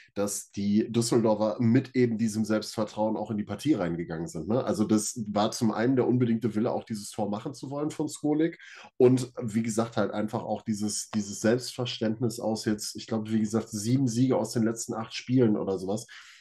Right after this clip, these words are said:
dass du sowas dann, dass, dass du dich von diesen fünfundzwanzigtausend, und jetzt guck dir die Truppe bitte mal an, die Düsseldorf da auf den Platz gestellt hat, ne? Also da, wir reden jetzt nicht davon, dass da irgendwelche,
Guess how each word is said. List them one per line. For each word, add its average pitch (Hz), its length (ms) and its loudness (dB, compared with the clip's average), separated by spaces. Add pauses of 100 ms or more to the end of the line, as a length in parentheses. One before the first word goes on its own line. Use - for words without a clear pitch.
(140)
dass 113 200 2
du 123 60 0
sowas 117 380 2
dann, 110 240 2
dass, 120 240 -4 (280)
dass 123 200 0
du 139 80 0
dich 131 160 -4
von 143 160 2
diesen 139 240 -2
fünfundzwanzigtausend, 151 1160 2
und 101 80 -2
jetzt - 240 -4 (300)
guck 170 220 4
dir 160 100 6
die 139 120 6
Truppe 147 300 -2
bitte 123 240 0
mal 107 140 0
an, 120 200 0
die 110 120 0
Düsseldorf 101 480 -2
da 87 100 -6
auf - 140 -8
den 92 80 -14
Platz - 280 -10
gestellt - 460 -6
hat, - 200 -16
ne? 110 200 0
Also 107 160 2
da, 117 320 4
wir 123 160 4
reden 143 240 2
jetzt 123 240 2
nicht 143 220 -4
davon, 120 360 -2
dass 113 200 -4
da 117 140 0
irgendwelche, 120 920 0